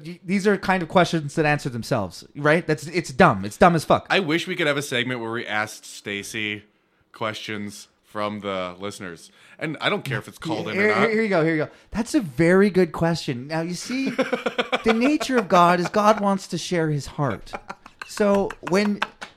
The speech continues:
Speaker 1: God became a man, which he, you know, already was, 'cause he's God the Father and God the Son and God the Holy Spirit, there's three
Speaker 2: Uh-huh.
Speaker 1: facets of the same person which talk to each other, which is the same thing. So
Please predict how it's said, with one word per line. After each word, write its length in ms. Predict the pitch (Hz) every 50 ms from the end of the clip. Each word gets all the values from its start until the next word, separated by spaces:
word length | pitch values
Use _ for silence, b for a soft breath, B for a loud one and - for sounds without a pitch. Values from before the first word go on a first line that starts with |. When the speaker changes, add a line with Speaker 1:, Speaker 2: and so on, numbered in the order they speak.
| _ -
Speaker 1:
God 300 | - 226 247 277 302 320
became 340 | 330 247 - - 247 240 226
a 100 | 403 180
man, 520 | 165 165 170 170 160 139 120 117 139 151 165 - -
which 220 | 147 190 202 - -
he, 80 | 226 220 208 196 165 - 170
you 80 | 185
know, 340 | 185 180 170 160 151 156 b b b b b -
already 300 | 165 185 196 196 185 185
was, 400 | 160 151 185 180 160 147 143 - -
'cause 200 | - 170 147 139
he's 200 | 151 151 139 -
God 260 | - 180 165 170 165
the 80 | 165 156
Father 400 | - - 156 160 160 165 165 160
and 100 | 147 143
God 180 | 151 147 151 147
the 60 | 143
Son 200 | - - 151 147
and 60 | 147
God 160 | 147 143 139
the 60 | 139 123
Holy 220 | 139 151 143 131
Spirit, 400 | 120 - - - 170 160 147 123
there's 160 | 135 139 139
three 200 | - - 214 214
Speaker 2:
Uh-huh. 80 | 208 208
Speaker 1:
facets 380 | 196 190 185 175 - 160 -
of 120 | 170 160 143
the 80 | 147
same 300 | 143 - 180 170 165 160
person 380 | 156 - 165 165 - - 139 131
which 200 | 127 147 - -
talk 260 | - - 175 185 180 -
to 80 | 170 151
each 120 | 139 -
other, 160 | 139 127 123
which 240 | 123 160 190 190 -
is 120 | 202 175
the 80 | 175 175
same 280 | - - 165 156 151 143
thing. 240 | - 135 110 101
So 300 | 98 - - 151 151 143